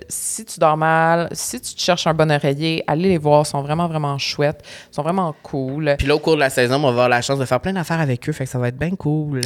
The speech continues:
Speaker 1: Ouais,
Speaker 2: Des petites
Speaker 1: je suis vraiment
Speaker 2: surprises, des petites, euh, on va faire des, ça va être bien, bien drôle parce que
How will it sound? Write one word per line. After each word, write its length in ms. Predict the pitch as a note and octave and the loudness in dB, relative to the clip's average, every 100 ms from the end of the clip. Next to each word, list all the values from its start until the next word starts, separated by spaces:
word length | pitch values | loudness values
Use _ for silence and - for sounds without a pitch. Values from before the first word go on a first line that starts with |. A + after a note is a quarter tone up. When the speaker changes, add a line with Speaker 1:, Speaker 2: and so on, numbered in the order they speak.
| A#2+ | -2
Speaker 1:
Ouais, 140 | F#3 | -2
Speaker 2:
Des 60 | - | -4
petites 80 | |
Speaker 1:
je 20 | - | -8
suis 180 | - | -6
vraiment 120 | D#3+ E3+ | -4 -2
Speaker 2:
surprises, 440 | D3+ C3 C3+ C3+ | 0 2 2 0
des 120 | C3 | -2
petites, 260 | A#2+ - - | -2 -8 0
euh, 200 | C#3 B2 - - - - | 2 2 -2 -16 -8 -2
on 80 | C#3 | 2
va 100 | C#3+ | 4
faire 140 | F#3+ | 4
des, 120 | F3+ | 2
ça 120 | C#3+ D3+ | 2 2
va 140 | D3+ | 2
être 100 | D#3 | 2
bien, 140 | D#3 F#3 | 2 2
bien 180 | F#3 C3 | 4 2
drôle 280 | C3 D#3 | 2 2
parce 200 | E3+ D3 | 2 0
que 300 | - E3 F3+ | 2 2 2